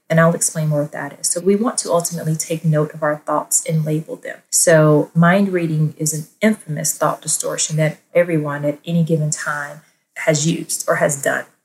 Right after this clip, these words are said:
So mind reading is when we try to read the mind of others and tell ourselves what they are thinking about us. So it's essentially exactly what it sounds like, mind reading or fortune telling. We are reading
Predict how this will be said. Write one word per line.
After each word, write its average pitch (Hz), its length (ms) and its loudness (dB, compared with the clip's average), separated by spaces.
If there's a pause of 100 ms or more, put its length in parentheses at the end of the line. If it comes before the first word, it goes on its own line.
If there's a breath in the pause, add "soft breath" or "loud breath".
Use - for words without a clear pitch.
(460)
So 175 160 4
mind 294 260 4
reading 185 300 2
is 156 160 -2
when 165 160 4
we 196 100 0
try 170 480 -2
to 160 200 -6
read 180 320 -4
the 175 100 0
mind 160 320 2
of 151 100 -4
others 233 680 -4
and 165 120 -4
tell 180 180 2
ourselves 160 800 2
what - 160 0
they 170 100 4
are 175 80 2
thinking 196 320 -2
about - 280 -8
us. - 340 -4
So 165 180 4
it's 165 140 2
essentially 190 640 0 (140)
exactly 170 400 2
what 165 160 2
it - 40 -4
sounds 180 320 0
like, 131 180 -2
mind 160 320 2
reading - 260 -16 (100)
or 156 140 2
fortune 170 380 0
telling. - 340 -8 (180)
We 180 240 2
are 151 600 2 (260)
reading 220 720 2